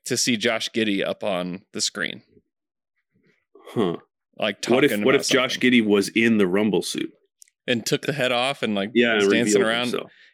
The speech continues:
Speaker 1: Yeah. They would, they would then be excited, but until then, and different.
Speaker 2: That's interesting. I mean, he, I'm trying to think of, I mean, Benny the Bull has some, f-, you know, funny little bits. I've always enjoyed Benny the Bull.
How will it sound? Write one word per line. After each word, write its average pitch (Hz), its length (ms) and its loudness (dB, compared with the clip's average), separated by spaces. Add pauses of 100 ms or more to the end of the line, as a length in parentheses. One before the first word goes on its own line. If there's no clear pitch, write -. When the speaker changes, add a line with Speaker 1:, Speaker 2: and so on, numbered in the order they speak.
Speaker 1:
Yeah. 151 260 -2 (340)
They 123 120 2
would, 135 300 0
they 143 140 2
would 127 200 2
then 180 220 2
be 123 160 0
excited, 90 640 -2 (260)
but 113 160 2
until 110 320 0
then, 95 360 -2 (480)
and 104 100 -4
different. - 460 -6 (1000)
Speaker 2:
That's 196 180 2
interesting. 196 560 0 (200)
I 139 60 2
mean, 175 200 6 (680)
he, 131 320 0 (1000)
I'm 127 80 -2
trying 247 220 2
to 190 60 2
think 165 280 2
of, 117 220 -2 (100)
I 139 60 0
mean, 147 180 4
Benny 185 200 4
the 151 120 2
Bull 127 340 2
has 123 280 -2
some, 127 180 4
f-, - 140 -6 (120)
you - 180 -2
know, 113 120 0
funny 123 260 2
little 117 180 4
bits. - 460 0 (120)
I've 113 140 -2
always 110 260 2
enjoyed 107 320 2
Benny 104 180 2
the 104 80 0
Bull. 101 260 0